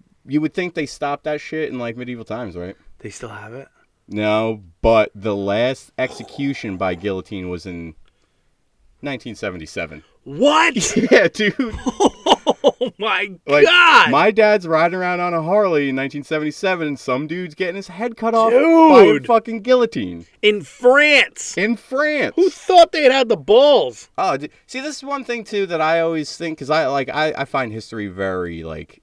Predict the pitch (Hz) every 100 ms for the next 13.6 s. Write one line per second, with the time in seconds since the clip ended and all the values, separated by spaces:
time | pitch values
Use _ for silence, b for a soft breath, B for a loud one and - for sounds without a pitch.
0 | _ 82 78 _ 80 78 78 80 80 76
1 | 82 80 76 78 _ _ _ _ _ _
2 | _ _ - - 180 262 285 - - _
3 | - 208 262 226 233 - 214 214 202 175
4 | - 202 202 269 220 208 - - - _
5 | _ _ 120 110 - _ 82 - _ 226
6 | 220 208 202 190 - 190 180 - 151 156
7 | 90 - _ _ 160 220 302 - 269 -
8 | 214 - _ 165 170 - - 165 147 147
9 | _ _ _ _ 170 160 131 107 - 117
10 | - 92 82 87 - 78 _ _ _ _
11 | _ _ _ _ _ - 196 - - 117
12 | 110 131 151 160 151 175 190 185 175 170
13 | 160 147 165 170 143 131